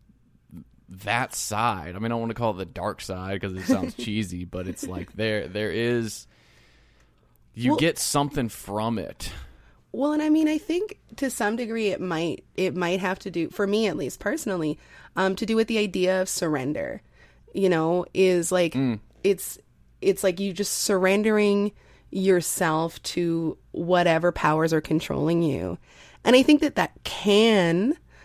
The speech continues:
Speaker 2: be healthy when it's not that, <laughs> you know, when it's not the darker
Speaker 1: Yeah.
Speaker 2: side of things, you know, that idea of surrendering to the, you know, to God or to the ways of,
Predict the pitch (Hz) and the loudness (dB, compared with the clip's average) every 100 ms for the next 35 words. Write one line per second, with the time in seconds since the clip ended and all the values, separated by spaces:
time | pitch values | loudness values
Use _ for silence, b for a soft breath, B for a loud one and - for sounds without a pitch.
0 | b b b 185 170 202 180 175 170 - | b b b -4 0 2 2 2 2 0
1 | - _ _ _ - - 180 214 233 220 | -6 _ _ _ -6 4 6 6 4 4
2 | 214 202 - - - 180 190 180 165 - | 4 4 0 -14 -14 2 6 6 4 4
3 | 175 165 - - - - - - - - | 4 4 2 -2 -4 -6 -10 -16 -12 0
4 | 226 185 165 170 190 170 - 170 160 - | 6 8 8 6 6 4 4 4 4 0
5 | - 160 165 165 156 - 170 160 156 - | -2 -2 4 4 4 4 6 6 2 -4
6 | - - - - 233 294 247 175 165 170 | -16 -16 -4 2 6 6 6 6 6 6
7 | 170 170 175 165 165 180 170 160 - 160 | 6 6 4 2 4 4 4 2 2 2
8 | 160 170 170 160 - 160 160 151 B B | 4 4 4 2 2 2 4 2 B B
9 | B B - 185 180 - 190 165 - 165 | B B 0 4 4 4 2 4 2 0
10 | 160 156 160 156 160 160 165 165 160 165 | 4 8 8 8 6 6 4 6 4 6
11 | 170 156 - | 4 4 0